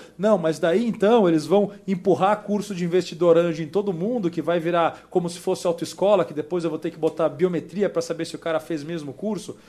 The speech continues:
São todas formas <laughs> paliativas de você tentar impedir que o cara perca cinquenta mil reais,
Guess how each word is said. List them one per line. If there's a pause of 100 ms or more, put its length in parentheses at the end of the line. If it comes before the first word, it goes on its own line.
(220)
São
todas
formas
<laughs>
paliativas
de
você
tentar
impedir
que
o
cara
perca
cinquenta
mil
reais,